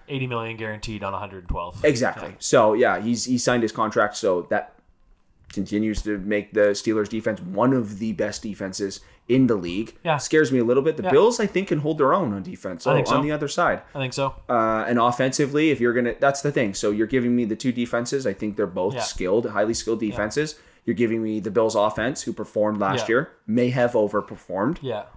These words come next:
Speaker 2: Um, and you're giving me the Steelers offense, who
Speaker 1: Yeah.
Speaker 2: had a fantastic run when they were, what, eleven and oh, twelve and oh?
Speaker 1: Yeah.
Speaker 2: Up until they only won one game in their final seven?
Speaker 1: Yeah, defense carried them all the way.
Speaker 2: E-, exactly.
Speaker 1: Yeah.
Speaker 2: So, it, yeah,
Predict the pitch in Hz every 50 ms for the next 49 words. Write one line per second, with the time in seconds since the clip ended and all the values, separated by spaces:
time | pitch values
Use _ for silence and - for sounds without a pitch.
0 | - _ - 107 107 104 104 101 101 98 104 104 - 120 120 113 117 113 - 113
1 | 107 113 113 104 101 104 - - 135 147 156 156 135 107 - - - _ - 101
2 | 95 90 - 104 110 123 - - 107 104 104 104 101 - 123 107 95 - - -
3 | - 117 104 101 - - 110 - 120 110 110 - 135 127 135 - - 135 120 -
4 | 110 123 147 143 127 113 110 147 151 - _ _ _ 135 139 135 131 131 123 120
5 | 117 107 131 131 110 95 90 90 110 120 139 127 131 131 135 143 165 170 160 -
6 | - 107 113 127 131 127 151 175 208 254 247 240 - 127 120 131 139 - - 120
7 | 120 - 131 117 - 139 127 120 127 123 120 120 - 139 135 131 135 131 127 127
8 | 123 120 127 143 156 139 135 139 160 175 180 151 123 117 - 131 135 139 135 127
9 | - 160 170 185 233 262 302 - - _ 151 147 135 - - - 131 147 - 165
10 | 143 135 - - 151 165 156 123 117 110 117 117 117 110 104 117 123 107 104 101
11 | - - - - 139 135 135 - 147 123 156 170 190 - 131 107 95 - - -
12 | 147 135 127 - 143 147 127 - 175 190 175